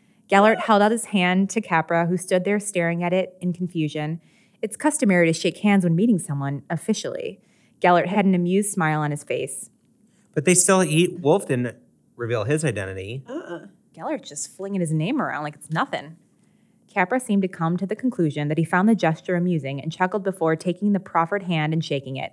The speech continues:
Speaker 1: "A pleasure to meet you, Gellert. We'd be happy if you joined us for dinner on Friday. The York Minster sounds perfect."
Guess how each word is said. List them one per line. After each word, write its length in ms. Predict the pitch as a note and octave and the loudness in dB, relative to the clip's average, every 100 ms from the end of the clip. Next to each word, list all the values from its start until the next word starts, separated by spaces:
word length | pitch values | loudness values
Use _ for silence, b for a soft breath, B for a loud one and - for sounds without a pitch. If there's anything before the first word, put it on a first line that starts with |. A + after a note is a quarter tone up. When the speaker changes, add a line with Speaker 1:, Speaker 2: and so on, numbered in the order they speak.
| b b b b b b | b b b b b b
Speaker 1:
"A 80 | |
pleasure 280 | - F3 F3 | 0 4 6
to 60 | G#3 | 6
meet 160 | A#3+ G#3 | 6 4
you, 80 | F#3+ | 4
Gellert. 380 | E3+ E3+ F#3 - | 4 4 2 -2
We'd 140 | F#3+ | -2
be 80 | F3+ | 0
happy 280 | F#3 A3+ B3 | 0 2 2
if 80 | G#3+ | 2
you 80 | F#3 | 2
joined 240 | E3+ E3 | 4 2
us 80 | D#3+ | 2
for 80 | E3 | 0
dinner 240 | D#3 D#3 | 0 0
on 100 | D3 | 0
Friday. 560 | C#3+ D3 D3 D3 F3 - _ | 0 -2 0 -2 -6 -14 _
The 80 | F#3 | 0
York 260 | G3+ B3 A#3+ | 2 2 4
Minster 320 | A3 A3 A#3+ | 4 4 0
sounds 320 | - G3 G3+ | -2 -2 -2
perfect." 540 | - E3 D3+ - - | -4 -12 -10 -10 -12